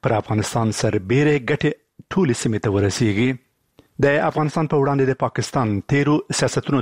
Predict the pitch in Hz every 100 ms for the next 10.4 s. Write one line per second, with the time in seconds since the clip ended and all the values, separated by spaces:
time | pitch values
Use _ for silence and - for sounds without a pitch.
0 | 123 - 110 139 113 - 110 110 127 120
1 | 127 139 139 139 131 151 156 143 - 107
2 | 120 135 101 98 143 - 117 92 147 -
3 | 156 156 156 160 165 - - - - -
4 | 156 156 170 139 147 139 131 135 123 127
5 | 123 127 120 - 127 120 117 117 110 107
6 | 117 110 101 110 107 - 123 104 101 107
7 | 113 107 101 131 - 101 - - - -
8 | 120 117 143 117 117 - 143 139 135 131
9 | 131 135 - 135 - - 113 - - 135
10 | 127 127 104